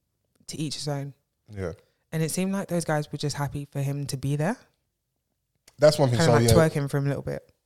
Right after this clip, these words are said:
Speaker 2: Maybe. We're bringing this up obviously 'cause Central C was at, he looked like his, his boys, somebody knows wedding.
Speaker 1: Yeah.
Speaker 2: Um, and the person came out and defended him after as well in a tracksuit. And, uh, you know, in the U K, they say we're bad vibes. So we, uh, we spun that story and that became a talking point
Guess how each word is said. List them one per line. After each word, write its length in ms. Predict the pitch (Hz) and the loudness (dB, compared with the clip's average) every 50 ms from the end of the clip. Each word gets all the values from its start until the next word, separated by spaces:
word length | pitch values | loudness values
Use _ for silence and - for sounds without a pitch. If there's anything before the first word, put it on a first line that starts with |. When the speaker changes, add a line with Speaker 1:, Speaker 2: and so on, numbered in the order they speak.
| _ _ | _ _
Speaker 2:
Maybe. 320 | 139 139 147 151 147 165 | 2 4 4 4 4 4
We're 140 | 170 147 165 | 6 6 6
bringing 160 | 160 170 160 | 6 6 4
this 100 | 160 147 | 4 4
up 60 | - 135 | 4 4
obviously 240 | 127 120 110 120 | 4 2 0 0
'cause 160 | 113 - 110 - | 0 0 0 2
Central 240 | 135 127 120 127 120 | 2 2 2 0 0
C 140 | - 127 117 | 0 2 2
was 160 | 113 107 113 | 2 2 2
at, 160 | 107 98 90 | 0 0 0
he 200 | 101 107 104 98 | -2 -4 -4 -2
looked 200 | 95 117 113 - | -4 -6 -2 -2
like 140 | 113 101 - | -4 -2 -2
his, 220 | 107 98 90 - - _ _ | -6 -8 -8 -12 -16 _ _
his 140 | _ 104 95 | _ -20 -20
boys, 320 | 90 - 117 110 104 - - - - - - | -6 0 0 2 2 0 -4 -6 -12 -20 2
somebody 260 | - - 147 147 143 | 6 8 8 10 10
knows 180 | 139 131 117 113 | 8 8 8 8
wedding. 360 | 117 113 101 104 101 110 127 - _ | 8 6 6 6 0 0 -4 -6 _
Speaker 1:
Yeah. 200 | 170 160 - 110 107 104 | -8 -2 2 2 2 2
Speaker 2:
Um, 340 | 101 101 98 95 95 98 - _ _ _ _ _ | 2 0 -2 -4 -4 -6 -10 _ _ _ _ _
and 60 | - 107 | -8 -2
the 40 | |
person 180 | - 117 104 110 | 0 0 0 0
came 160 | - 113 107 | 0 0 0
out 40 | 101 | 0
and 60 | 98 101 | -2 -4
defended 280 | - - 107 104 101 | -4 -2 -2 0 0
him 60 | 98 - | -2 -2
after 280 | 95 104 101 - - 101 | -4 -4 -4 -4 -4 -4
as 120 | 95 92 | -4 -4
well 280 | 101 101 95 92 - - - _ _ _ | -2 -2 -2 -4 -4 -8 -20 _ _ _
in 120 | 123 120 117 | 2 2 2
a 60 | 107 | 4
tracksuit. 560 | - - 117 - - - - 117 104 104 - - _ _ _ _ _ _ | 4 4 2 2 2 0 0 0 0 0 -4 -6 _ _ _ _ _ _
And, 540 | - 107 104 101 101 98 95 95 92 90 - | -2 0 0 0 0 -2 -4 -4 -6 -8 -8
uh, 60 | 101 | -6
you 240 | 98 101 101 101 104 | -4 -4 -2 -2 -2
know, 160 | 101 95 95 | -4 -4 -4
in 80 | 98 101 | -4 -4
the 60 | 104 | -4
U 120 | 104 107 | -4 -4
K, 220 | 104 - 113 104 98 | -4 -4 -4 -4 -4
they 80 | 101 | -4
say 100 | - - | -4 -4
we're 140 | 107 101 98 | -2 -2 -2
bad 220 | 92 107 101 98 95 | 0 0 -2 -2 -2
vibes. 240 | 107 101 98 95 | -2 -4 -4 -4
So 120 | - - 98 | -6 -6 -6
we, 240 | 92 98 98 95 92 | -6 -4 -4 -4 -4
uh, 120 | 92 92 - _ _ _ _ _ _ | -4 -6 -8 _ _ _ _ _ _
we 80 | - 101 | -6 -6
spun 280 | - - - 110 107 | -4 0 0 0 2
that 120 | 104 104 101 | 2 -2 -4
story 220 | - - 113 107 | -2 -2 0 0
and 80 | 101 104 | 0 0
that 80 | 95 | -2
became 180 | 92 - 113 104 | -4 -4 -2 -2
a 40 | 104 | -4
talking 340 | 98 - 123 113 - 113 101 | -2 -2 -2 -2 -2 -2 -6
point 300 | 98 - 110 101 101 - | -4 -2 -2 -2 -4 -6